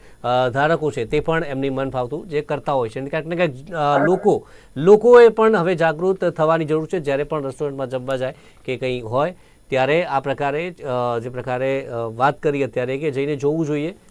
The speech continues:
કે ખરેખર ફૂડ, અ, ક્યાં બને છે, કેવી રીતે બને છે, કારણ કે આપણે આપણા જ આરોગ્યનું ધ્યાન છે તે રાખવાનું છે. એ જ બાબત પર ચર્ચા કરી હિમાંશુભાઈ,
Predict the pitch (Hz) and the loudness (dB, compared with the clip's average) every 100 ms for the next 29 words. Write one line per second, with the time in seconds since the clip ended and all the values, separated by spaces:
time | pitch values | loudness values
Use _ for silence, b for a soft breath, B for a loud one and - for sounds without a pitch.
0 | - 123 139 143 143 143 127 139 151 165 | -12 -8 -4 -4 -2 -4 -4 -6 -6 -6
1 | 127 120 120 120 143 143 139 127 143 143 | -6 -4 -2 -4 -4 -4 -4 -2 -4 -4
2 | 208 - 139 143 139 120 117 151 147 170 | -10 -6 -4 -4 -6 -4 -4 -4 -4 -6
3 | - - - 131 147 127 120 147 156 131 | -10 -16 -8 -4 -2 -2 -2 -2 -4 -6
4 | 120 143 160 151 131 123 139 131 131 123 | -6 -4 -4 -6 -4 -2 -2 -4 -4 -6
5 | 131 147 143 120 107 110 107 107 110 - | -6 -6 -6 -6 -8 -10 -14 -14 -16 -16
6 | - 135 143 143 151 160 147 139 160 160 | -10 -4 0 2 2 0 -2 0 0 0
7 | 160 139 156 170 156 | -2 -2 -2 0 -2